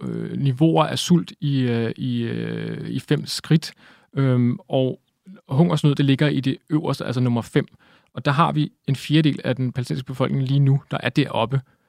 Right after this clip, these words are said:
Vi har halvdelen, der ligger umiddelbart under. Og så har vi egentlig en, øh, en, en, en mangel på fødevarer for den palæstinensiske befolkning som sådan, altså hundrede procent.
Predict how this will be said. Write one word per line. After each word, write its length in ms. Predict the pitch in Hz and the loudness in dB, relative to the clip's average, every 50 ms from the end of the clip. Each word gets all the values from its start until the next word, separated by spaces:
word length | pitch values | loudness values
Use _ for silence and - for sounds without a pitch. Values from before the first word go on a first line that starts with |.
| _ _ _ - | _ _ _ -6
Vi 60 | 131 | -4
har 260 | 107 113 117 - - | -2 -2 -2 -2 -2
halvdelen, 380 | - 135 147 147 160 143 139 131 | -2 -2 0 2 2 0 0 0
der 80 | 131 123 | -2 0
ligger 240 | 120 123 113 131 131 _ _ _ _ - | -2 -2 -2 -4 -8 _ _ _ _ 2
umiddelbart 440 | 151 151 156 151 143 127 120 107 - - | 6 6 6 6 6 2 -2 -2 -6 -4
under. 260 | - 147 - - 139 131 _ _ _ _ _ _ _ | -4 -4 -2 -2 -8 -10 _ _ _ _ _ _ _
Og 120 | - 147 127 | -8 -6 -4
så 80 | 143 | -2
har 180 | 120 123 135 - | 0 0 0 0
vi 100 | 147 143 | 0 -2
egentlig 320 | 139 139 143 143 143 - | -2 -2 -2 -2 -2 -2
en, 180 | - 131 127 - | -2 -2 -2 -2
øh, 200 | - 127 120 - - | -2 -4 -4 -4 -4
en, 200 | 123 123 - - - | -4 -4 -4 -4 -6
en, 120 | 131 127 - | -8 -8 -6
en 160 | 127 123 120 | -4 -2 0
mangel 280 | 127 123 - - 143 | 2 2 0 0 -4
på 100 | 135 139 | -4 -4
fødevarer 460 | 127 - 135 135 139 135 123 120 117 123 - _ _ | -2 0 2 2 2 2 2 0 -2 -4 -8 _ _
for 320 | _ - 135 123 120 - 135 127 | _ -4 -2 -2 -2 -2 -6 -6
den 100 | 135 120 | -4 -2
palæstinensiske 340 | 123 120 127 139 131 - 139 | -2 -2 -2 -4 -8 -8 -12
befolkning 400 | 127 120 127 123 123 123 127 - | -6 -4 -4 -4 -4 -6 -8 -6
som 200 | - - 120 113 | -4 -2 -2 -2
sådan, 400 | - - 110 104 - 135 113 - _ _ - - | -2 -2 -2 -2 -2 -4 -10 -10 _ _ -10 -8
altså 140 | 123 120 117 | -6 -4 -2
hundrede 220 | 101 123 123 120 | 0 0 0 0
procent. 240 | 123 110 117 113 - | -2 -4 -6 -8 -12